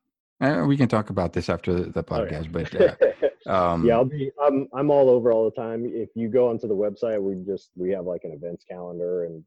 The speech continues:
Speaker 2: where I'll be, people can stop in and say hi. Like, I don't, I mean, I don't even have to talk about hunting half the time. People wanna know all sorts of different stuff and where I've been. Like, I've traveled the world. I've experienced some crazy stuff. Um, and,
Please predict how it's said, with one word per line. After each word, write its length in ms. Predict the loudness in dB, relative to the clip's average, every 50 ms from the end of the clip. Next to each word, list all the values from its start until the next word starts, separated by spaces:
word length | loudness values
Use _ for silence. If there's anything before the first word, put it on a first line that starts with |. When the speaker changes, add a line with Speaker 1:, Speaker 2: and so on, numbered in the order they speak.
| _ _
Speaker 2:
where 340 | -14 -10 -8 -6 -6 -6 -6
I'll 160 | -6 -6 -6
be, 260 | -6 -6 -8 -10 -10 -10
people 200 | -10 -8 -8 -8
can 140 | -8 -8 -12
stop 300 | -14 -16 -16 -16 -14 -12
in 60 | -14 -14
and 100 | -14 -16
say 120 | _ -14 -14
hi. 260 | -14 -14 -16 -18 -16
Like, 180 | -14 -14 -14 -12 -12
I 60 | -14
don't, 160 | -14 -16 _
I 360 | _ _ _ _ _ _ -12
mean, 140 | -10 -10 -8
I 60 | -6 -4
don't 160 | -4 -4 -4
even 140 | -4 -6 -8
have 160 | -8 -12 -12
to 60 | _ _
talk 160 | -12 -12 -10
about 200 | -10 -12 -14 -14
hunting 260 | -16 -16 -16 -16 -16 -18 -18
half 80 | -20 -20
the 200 | _ _ _ -20
time. 120 | -20 -20 -20 -20
People 220 | -18 -12 -12 -10
wanna 180 | -10 -10 -12 -12
know 200 | -14 -12 -12 -10
all 180 | -10 -10 -12 -12
sorts 220 | -14 -20 -20 _ _
of 60 | -20
different 240 | -18 -18 -20 -20 _
stuff 220 | -14 -14 -14 -14 _ -18
and 120 | -20 -16
where 160 | -14 -12 -10 -10
I've 100 | -10 -10
been. 260 | -12 -12 -12 -14 -14
Like, 160 | -16 -16 -8 -2 -2
I've 140 | -2 -2 -2 _ _
traveled 360 | -4 0 2 4 4 4 4
the 20 | 4
world. 380 | 6 6 8 8 8 6 4
I've 160 | 2 -2 -4 -8 _ _ _ -18
experienced 560 | -18 -18 -12 -4 0 2 4 4 4 2 -2 -8
some 100 | -12 -4
crazy 320 | 0 0 0 0 0 -4
stuff. 340 | -8 -6 -2 0 0 0 -2 -4 _ _ _ _ _ _ _ _ _ _ _ _ _ _ -14 -10
Um, 360 | -8 -6 -6 -6 -6 -6 -8 -6
and, 320 | -6 -4 -4 -4 -4 -6